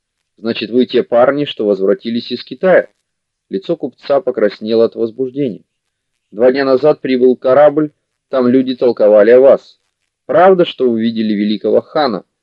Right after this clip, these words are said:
который ехал на четырёх слонах? Правда, что вы сражались с драконом, у которого на всех чешуйках были глаза?»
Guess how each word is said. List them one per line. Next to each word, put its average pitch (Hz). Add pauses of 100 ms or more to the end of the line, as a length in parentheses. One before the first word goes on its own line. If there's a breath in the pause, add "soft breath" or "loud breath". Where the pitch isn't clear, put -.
(140)
который 101
ехал 107
на 101
четырёх 98
слонах? 120 (640)
Правда, 139
что -
вы 104
сражались 104
с -
драконом, 120 (340)
у 101
которого 110
на 101
всех 104
чешуйках 135
были 98
глаза?» 101